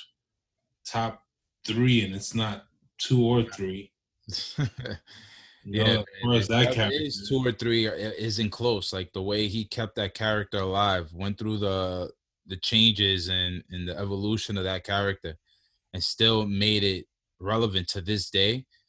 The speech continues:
Speaker 2: you know, it's just a testament to the work that he puts in, you know what I'm saying?
Speaker 1: Word up.
Speaker 2: You know, like, going back to that Roman match, he says, like, how he wasn't ready,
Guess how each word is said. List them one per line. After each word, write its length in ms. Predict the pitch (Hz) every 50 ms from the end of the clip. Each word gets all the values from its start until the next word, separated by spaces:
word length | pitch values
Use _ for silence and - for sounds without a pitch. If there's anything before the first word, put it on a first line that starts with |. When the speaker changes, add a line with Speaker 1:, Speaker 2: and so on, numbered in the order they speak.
| _ _ _ _ _ _ _ _ _ _ _ _ -
Speaker 2:
you 80 | 104
know, 200 | 101 101 98 95
it's 200 | 87 82 98 98
just 180 | - 123 113 -
a 60 | 117
testament 540 | - - 127 123 - - 123 110 110 101 -
to 140 | - 101 98
the 80 | 101 92
work 280 | 95 110 110 104 - -
that 80 | 95
he 120 | 87 101 101
puts 320 | - - 110 98 - -
in, 240 | 107 98 87 76 76
you 80 | 85
know 80 | 85 90
what 40 | 90
I'm 60 | 87
saying? 260 | 85 104 110 117 120 120 _ _ _ _ _ _ _ _ _ _ _ _ _ _ _ _ _ _ _ _ _ _ _ _ _ _ _ _ _ _ _ 370 370 370 _ _ _ _ _ _ _ _ _ _ _
Speaker 1:
Word 220 | - 104 113 117 117
up. 220 | 113 107 101 95 - - - _ _ _ _ _ _ _ - - _ _ _ -
Speaker 2:
You 100 | 123 123
know, 140 | 117 110 104
like, 380 | 101 98 101 101 101 95 - _ _
going 200 | - 110 117 127
back 160 | 131 131 131 -
to 100 | 143 131
that 180 | 120 110 107 101
Roman 340 | 107 117 139 147 139 123
match, 320 | 113 110 104 101 98 - -
he 120 | 107 104
says, 280 | - - 123 110 101 98
like, 140 | 104 98 -
how 160 | 104 98 98
he 140 | 98 104 107
wasn't 400 | 101 104 101 92 95 95 90 92
ready, 360 | 110 117 117 107 95 87